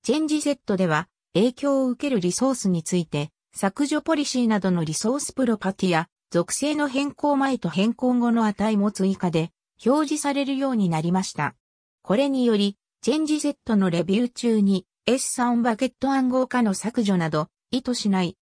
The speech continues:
プロパティレベルの変更を検出できるようになります。クラウドフォーメーションには、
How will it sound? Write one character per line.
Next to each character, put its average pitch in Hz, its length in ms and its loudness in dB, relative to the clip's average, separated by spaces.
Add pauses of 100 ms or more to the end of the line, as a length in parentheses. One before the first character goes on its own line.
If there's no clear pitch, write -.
(160)
プ 185 100 0
ロ 262 120 4
パ 277 180 -6
テ 302 120 -2
ィ 302 40 2
レ 302 120 0
ベ 285 140 2
ル 208 100 2
の 170 100 2
変 196 240 0
更 220 240 0
を 214 60 -2
検 214 280 -2
出 - 280 -6
で 262 120 -2
き - 120 -6
る 277 100 0
よ 226 120 2
う 190 40 4
に 170 140 2
な 147 100 0
り 147 140 0
ま 143 160 0
す。 - 260 -10 (380)
ク 180 140 0
ラ 285 160 2
ウ 294 60 -2
ド 311 120 0
フ 285 140 -2
ォ 285 40 2
ー - 20 0
メ 262 180 0
ー - 20 0
シ 240 100 -2
ョ 220 60 2
ン 190 60 4
に 185 180 2
は、 147 160 0